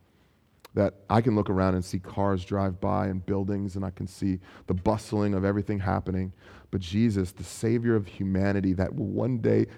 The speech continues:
trickle into this room, even right now, two thousand and eighteen years later, he was born in this quiet little barn with his parents. And no one saw him, and there was probably sheep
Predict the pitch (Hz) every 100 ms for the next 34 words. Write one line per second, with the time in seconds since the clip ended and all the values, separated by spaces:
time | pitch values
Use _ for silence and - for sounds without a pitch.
0 | - - - 135 139 131 107 113 95 92
1 | 110 - 104 101 95 104 98 104 - 98
2 | 101 95 - 107 107 95 98 98 101 -
3 | 101 101 95 98 101 107 - - - -
4 | 143 120 95 95 101 92 - - - 98
5 | 98 101 95 98 95 90 90 - - 95
6 | - - - _ _ _ _ _ _ _
7 | - 101 95 107 113 107 - 92 92 90
8 | 92 92 95 - 98 98 90 - - 113
9 | -